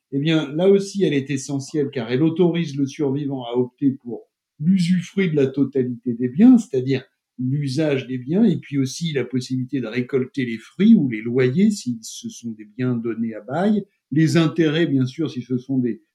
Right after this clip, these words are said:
sommes d'argent placées. Ce qui est impossible, euh, dans une famille recomposée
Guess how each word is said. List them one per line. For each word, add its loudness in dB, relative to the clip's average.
sommes 2
d'argent -4
placées. -6
Ce 0
qui 6
est 4
impossible, 4
euh, -6
dans 2
une -2
famille -4
recomposée -4